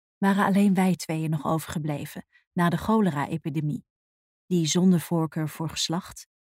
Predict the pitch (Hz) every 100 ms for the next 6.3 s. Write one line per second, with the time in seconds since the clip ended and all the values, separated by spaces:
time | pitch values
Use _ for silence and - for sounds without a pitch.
0 | - 175 160 160 208 - - - _ _
1 | - 185 180 196 - 208 185 170 170 175
2 | - 262 - _ _ _ _ 214 196 254
3 | 269 262 226 214 185 208 196 151 151 175
4 | 165 - 196 214 185 139 143 156 170 165
5 | 165 240 214 156 180 208 180 156 156 139
6 | - 160 -